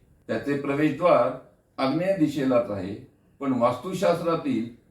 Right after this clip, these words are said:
सगळ्यात मोठा क्राईम म्हणजे तेथे बोर होती. हा निगेटिव्ह पॉइंट आम्ही बॅलन्स करून खूप अतिशय प्रभावी रिझल्ट तिथे दिलेले आहेत.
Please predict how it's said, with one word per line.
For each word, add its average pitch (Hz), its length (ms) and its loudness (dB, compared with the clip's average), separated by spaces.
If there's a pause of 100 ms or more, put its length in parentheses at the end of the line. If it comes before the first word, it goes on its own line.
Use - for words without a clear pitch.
(140)
सगळ्यात 139 540 0
मोठा 147 300 -2
क्राईम 135 560 -2 (160)
म्हणजे 143 280 0
तेथे 151 340 -4
बोर 120 260 0
होती. 107 420 -4 (600)
हा 170 260 2
निगेटिव्ह 185 360 -4
पॉइंट 160 480 2 (380)
आम्ही 156 300 -2
बॅलन्स 143 480 0
करून 139 440 0 (240)
खूप - 360 -6
अतिशय 190 680 -4
प्रभावी 151 480 4
रिझल्ट 135 380 0
तिथे 127 260 -6
दिलेले 104 320 -4
आहेत. 98 200 -4